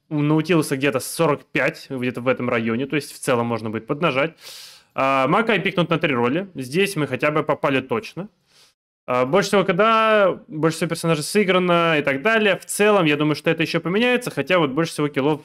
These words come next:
в одной игре Шогун, Unforgiven, это в теории, может, еще и не обгонят. Два пентакилла у нас уже было у Апсета и у Шогуна.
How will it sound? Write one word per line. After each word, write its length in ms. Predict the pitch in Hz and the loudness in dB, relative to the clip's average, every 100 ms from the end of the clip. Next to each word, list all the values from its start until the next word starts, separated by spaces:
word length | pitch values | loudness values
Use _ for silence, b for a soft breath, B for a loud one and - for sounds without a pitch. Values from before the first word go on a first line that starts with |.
| - | -4
в 80 | 123 | -2
одной 220 | 120 127 | 0 0
игре 220 | 131 160 | 0 0
Шогун, 420 | - 147 143 123 | 0 -2 0 -2
Unforgiven, 520 | 113 120 117 160 151 120 | -2 -6 -4 -2 -2 -2
это 160 | 120 | -6
в 100 | 123 | -8
теории, 300 | - 113 104 | -10 -8 -8
может, 260 | 101 101 - | -8 -14 -18
еще 160 | 110 113 | -16 -10
и 60 | |
не 80 | 110 | -10
обгонят. 440 | 110 160 226 208 B B B | -6 0 0 0 B B B
Два 200 | B 196 | B 0
пентакилла 500 | 214 143 147 147 247 | 0 0 -2 0 2
у 20 | 226 | 4
нас 160 | 214 | 2
уже 160 | 208 196 | 0 0
было 300 | 190 202 190 | 2 4 2
у 160 | 160 | 2
Апсета 380 | 175 175 190 175 | 0 0 -2 -2
и 140 | 170 170 | 0 0
у 120 | 170 | 0
Шогуна. 520 | - 185 170 165 160 | 2 2 4 2 0